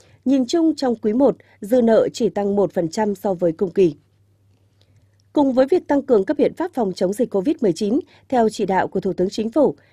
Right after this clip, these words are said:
Ngân hàng Nhà nước B I D V sẽ giảm lãi suất cho vay ngắn hạn các đối tượng ưu tiên về mức năm phẩy năm phần trăm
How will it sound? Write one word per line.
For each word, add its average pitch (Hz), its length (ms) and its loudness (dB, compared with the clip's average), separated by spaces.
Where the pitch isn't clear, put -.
Ngân 320 140 2
hàng 269 200 -2
Nhà 208 100 2
nước 269 240 2
B 208 80 -6
I 240 340 2
D 190 60 -8
V 226 40 0
sẽ - 240 -4
giảm 233 220 -4
lãi 170 180 -4
suất 359 220 -6
cho 233 120 -2
vay 196 160 -2
ngắn 175 180 -2
hạn 254 320 -4
các 285 140 -4
đối 196 120 0
tượng 233 260 0
ưu 220 140 -2
tiên 208 280 2
về 220 260 4
mức 254 280 0
năm 285 160 2
phẩy 240 160 -4
năm 220 160 -4
phần 170 160 -4
trăm 214 220 -2